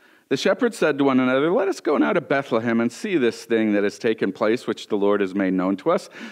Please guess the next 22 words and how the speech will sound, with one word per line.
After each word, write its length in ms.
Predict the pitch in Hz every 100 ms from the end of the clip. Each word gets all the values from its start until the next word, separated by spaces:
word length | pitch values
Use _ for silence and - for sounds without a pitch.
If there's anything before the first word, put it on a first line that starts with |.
| -
So 180 | - 285
they 140 | 277
went 300 | 240 240 -
with 200 | 214 208
haste 440 | 143 165 156 -
and 100 | 175
found 320 | 165 170 165 123
Mary 400 | 151 170 175 165
and 160 | 156
Joseph 460 | 123 143 147 156 147
and 120 | 147
the 80 | 147
child 580 | - 120 123 120 117 120 - -
lying 380 | 101 110 113 117
in 120 | 113
the 60 | 110
manger. 480 | 151 160 147 104 - _ _ _ _ _ _ _ - - _
When 160 | 110 123
they 140 | 131
saw 340 | 117 156 147 139
this, 300 | 120 135 -
they 320 | 113 104